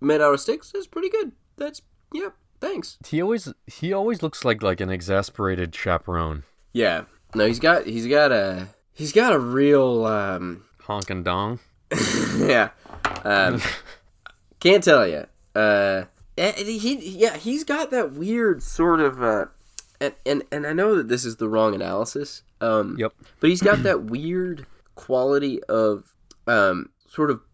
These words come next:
Speaker 1: blitheness
Speaker 2: Mm-hmm.
Speaker 1: that American politicians all seem to sort of be, uh, trending towards.
Speaker 2: Mm-hmm.
Speaker 1: Like, either you're someone like Donald Trump, where you are, uh, just so over the top, like, you are a
Speaker 2: Yeah.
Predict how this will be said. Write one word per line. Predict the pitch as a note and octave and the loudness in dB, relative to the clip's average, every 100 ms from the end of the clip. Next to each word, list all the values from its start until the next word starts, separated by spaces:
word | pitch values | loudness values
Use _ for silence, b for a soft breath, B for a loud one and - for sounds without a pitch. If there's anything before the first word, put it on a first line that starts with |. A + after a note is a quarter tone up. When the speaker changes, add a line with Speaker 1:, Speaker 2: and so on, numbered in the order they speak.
| - | -14
Speaker 1:
blitheness | G#2 F#2+ F#2+ B2 C3+ E3+ F#3 - - _ _ | -2 2 2 2 -2 -4 -4 -8 -16 _ _
Speaker 2:
Mm-hmm. | A#2 G#2 G2 G#2 _ _ A2 | -8 -6 -6 -8 _ _ -8
Speaker 1:
that | B2+ A#2+ - _ _ - | -2 -2 -4 _ _ -4
American | A2 A2+ B2 B2 A#2+ | 0 2 2 0 -4
politicians | B2+ A2 A2 G#2+ - A#2 G#2+ - _ _ - | 0 0 0 -4 -4 -6 -6 -8 _ _ -2
all | G#2+ A#2+ | 0 0
seem | B2 - B2+ | -2 -6 -4
to | A2+ | -6
sort | - - G#2+ A2+ | -8 -4 -2 -2
of | A2 - - _ - | -2 -8 -20 _ -10
be, | G#2 G#2 G2+ F#2+ - - | -8 -6 -8 -10 -16 -6
uh, | F#2 F2 D2 | -2 -2 -4
trending | - G#2+ G#2+ G#2+ G2+ | -6 -4 -2 -2 -6
towards. | - G#2 G2+ A#2 D#3 D#3 - _ _ | -10 -10 -6 -4 -6 -8 -18 _ _
Speaker 2:
Mm-hmm. | A2+ G#2 A#2 B2+ _ _ | -8 -4 -6 -8 _ _
Speaker 1:
Like, | - A#2+ F#2+ - - | -4 -2 -2 -10 -12
either | - F3+ G3 E3 | -2 2 4 2
you're | C3 A#2+ A#2 A2+ G#2 G2+ | 2 -2 2 2 2 0
someone | - B2 A2+ | -2 0 0
like | G#2 - | 0 0
Donald | G2+ G2 F2+ | -2 -2 -8
Trump, | - G2 F#2 - | -6 -6 -6 -10
where | F#2+ | -8
you | F#2 F#2 F2+ | -8 -8 -6
are, | F2 F2 E2 - _ | -4 -4 -6 -12 _
uh, | - | -12
just | - F#2+ - | -8 -8 -8
so | - - - - C3+ E3 D#3+ | -8 -8 -8 -4 4 6 8
over | A#2+ G2+ F2+ | 6 0 -4
the | E2 | -12
top, | - E2+ - - | -12 -12 -12 -16
like, | F#2 F2 | -14 -12
you | G2 F#2+ | -8 -4
are | F2 E2 D#2 | -4 -4 -8
a | - | -10
Speaker 2:
Yeah. | E2+ | -12